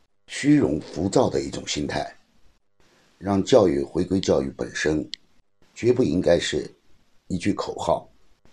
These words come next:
应该从点点滴滴做起。亲子活动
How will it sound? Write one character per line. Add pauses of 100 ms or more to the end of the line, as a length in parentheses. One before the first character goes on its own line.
(160)
应
该
从
点
点
滴
滴
做
起。 (800)
亲
子
活
动